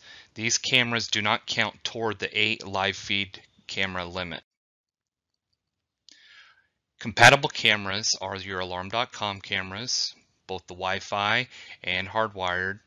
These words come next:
and then your OnVIF level, uh, s-, profile S OnVIF cameras. Your doorbell cameras are also, you have two options, which are the a-,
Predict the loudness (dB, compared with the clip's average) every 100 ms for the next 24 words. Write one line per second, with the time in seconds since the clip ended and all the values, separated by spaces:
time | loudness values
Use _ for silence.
0 | _ _ _ -20 -16 -4 -2 0 -2 -2
1 | 0 -2 0 0 2 0 0 0 0 -6
2 | -8 _ -20 -8 -2 0 0 -4 -4 -4
3 | 0 0 0 0 0 2 -2 -4 -6 -6
4 | -8 -6 0 2 0 -6 -2 -2 -2 _
5 | _ _ _ _ _ _ _ -20 -20 _
6 | -12 -8 -4 -2 0 2 0 2 2 2
7 | -2 -2 -2 0 -2 -2 -2 -4 -6 -8
8 | -14 -12 -8 -8 -8 -8 -8 -8 -8 -6
9 | -6 -2 -2 -2 -4 -4 -4 -4 -4 -4
10 | -4 -4 -4